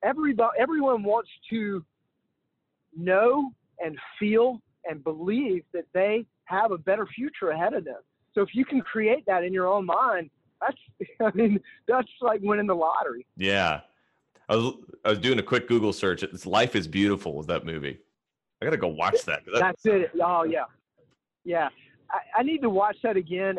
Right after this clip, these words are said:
Speaker 1: and read the book, um, because that, yeah, that struck me as, wow, this guy, no matter what's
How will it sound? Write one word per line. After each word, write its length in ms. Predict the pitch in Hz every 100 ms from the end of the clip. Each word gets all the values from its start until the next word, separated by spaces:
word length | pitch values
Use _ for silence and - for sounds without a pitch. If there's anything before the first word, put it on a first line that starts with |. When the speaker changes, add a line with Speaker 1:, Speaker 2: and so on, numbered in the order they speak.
| 165
Speaker 1:
and 200 | 185 180
read 180 | 196 175
the 80 | 156
book, 360 | 165 165 - - -
um, 340 | 160 160 151 - _ _ _ _
because 300 | 180 214 196 147 -
that, 300 | 196 190 190 - _ _
yeah, 160 | 254 196
that 160 | 196 - -
struck 320 | - 220 220
me 460 | 202 180 170 160 151 _ _ _ _ -
as, 240 | 170 165 160 - _
wow, 500 | 196 240 214 147 135
this 120 | 175 202 -
guy, 280 | 226 190 175
no 160 | 175 165
matter 540 | 180 226 247 240 220 170 165
what's 260 | 202 233